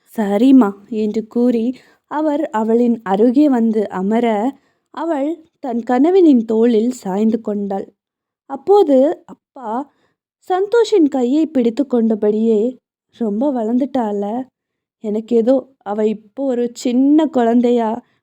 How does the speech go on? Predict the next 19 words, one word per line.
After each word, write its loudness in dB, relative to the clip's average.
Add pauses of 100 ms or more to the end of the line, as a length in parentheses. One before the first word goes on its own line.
(140)
டவல்ல 0
சுத்தி -2
என் 0
கையில 4
தந்தது 0
தான் 0
ஞாபகம் 2
வருதுமா. -4 (640)
ஆனா 0
ரொம்ப 0
சீக்கிரம் 0
வளர்ந்துட்டால" 0 (240)
என்று -4
அவர் -4
கேட்டார். -2 (920)
"ஆமாங்க, 2 (380)
எனக்கும் -4
அப்படிதான் -2
தோணுது. -2